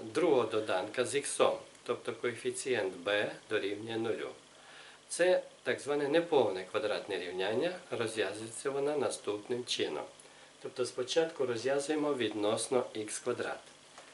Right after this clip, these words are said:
П'ять ікс квадрат дорівнює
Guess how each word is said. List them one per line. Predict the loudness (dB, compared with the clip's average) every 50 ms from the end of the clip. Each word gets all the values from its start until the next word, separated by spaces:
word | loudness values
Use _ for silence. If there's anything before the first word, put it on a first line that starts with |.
| -20 -20 -20 -20 -20 -20 -18 -16 -8
П'ять | -2 -2 2 2 2 0 -2 -8 -12 -4
ікс | -4 -4 -4 -4 -8 -12 -12
квадрат | -6 -4 -2 -2 0 2 2 2 4 4 4 2 2 0 -4 -14 -18 -20 -20 -20 -20 -20 -20 -20 -20 -20 -20 -20 -20 -20 -20 -20 -20 -20 -20 -20 -20 -20 -20 -20 -20 -20 -20 -20 -20 -20 -20 -20 -18 -8 -4
дорівнює | -2 -2 0 0 0 0 -2 -4 -4 -4 -4